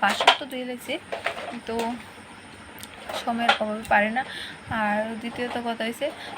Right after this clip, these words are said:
সময়ের অভাবে আমি ভিডিও করতে পারি না। আমি চাই যে তোমরা কাছে প্রত্যেক দিন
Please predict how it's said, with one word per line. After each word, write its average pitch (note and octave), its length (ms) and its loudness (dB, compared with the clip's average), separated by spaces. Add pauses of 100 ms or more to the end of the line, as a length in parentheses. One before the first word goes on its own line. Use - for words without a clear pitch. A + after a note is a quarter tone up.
(140)
সময়ের C4 360 6
অভাবে A3+ 260 0
আমি A#3 200 0
ভিডিও B3+ 260 2
করতে A#3+ 280 0
পারি A3 260 6
না। G3+ 60 0 (380)
আমি A3+ 140 0 (120)
চাই A#3 180 8 (100)
যে A3+ 60 0 (100)
তোমরা G#3+ 260 0
কাছে A#3 160 -6 (100)
প্রত্যেক B3+ 300 -2 (160)
দিন C4 160 0